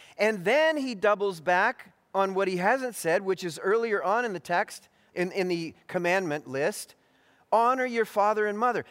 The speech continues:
Now, these two things leap out at us and should catch our eye. These are huge clues of where Jesus is going with this. You see, this word defraud, as opposed to using the word covet, uh, seems maybe a,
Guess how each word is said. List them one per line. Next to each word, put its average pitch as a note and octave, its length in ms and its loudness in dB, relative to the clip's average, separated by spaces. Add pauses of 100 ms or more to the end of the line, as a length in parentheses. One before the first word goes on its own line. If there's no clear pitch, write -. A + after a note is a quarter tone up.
Now, F3+ 80 0
these B3+ 240 -6
two C#4+ 160 -4
things G#3+ 340 -6
leap A3 240 -4
out A3+ 180 4
at D#3 100 2
us E3 160 -4
and F3 180 -6
should F#3+ 160 -8
catch A3+ 260 0
our F3 160 0
eye. F#3 280 0 (160)
These A#3 200 -6
are B3 140 -2 (160)
huge C4+ 440 -4
clues C#4 440 -4
of F3 140 -4
where F#3+ 180 -2
Jesus F3+ 500 -12
is E3+ 120 -14
going F#3+ 320 -2
with D3 140 -8
this. A#2 380 -8 (2000)
You F#3 100 -6
see, G#3+ 180 -4
this G3+ 200 0
word A3+ 300 -6
defraud, F3+ 800 0
as D3+ 240 0
opposed G3 340 -4
to F#3 60 -12
using F3+ 300 -6
the E3 80 -6
word D#3+ 280 -6
covet, F3 680 -2 (1600)
uh, - 180 -6
seems A#3+ 420 -4
maybe G#3+ 380 0
a, F3 160 2